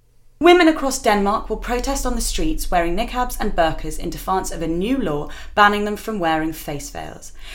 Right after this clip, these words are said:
The Danish government introduced the new law, which came into effect on Wednesday of this week,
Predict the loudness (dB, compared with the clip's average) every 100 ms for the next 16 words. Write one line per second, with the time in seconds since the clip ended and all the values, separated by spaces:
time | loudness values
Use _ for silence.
0 | -8 0 6 6 6 4 2 2 -4 0
1 | 2 2 2 0 0 -2 -2 0 -2 -4
2 | -4 -6 -2 -2 -2 -6 -6 -6 -6 -8
3 | -2 -2 -2 -6 -8 -8 -10 -8 -10 -12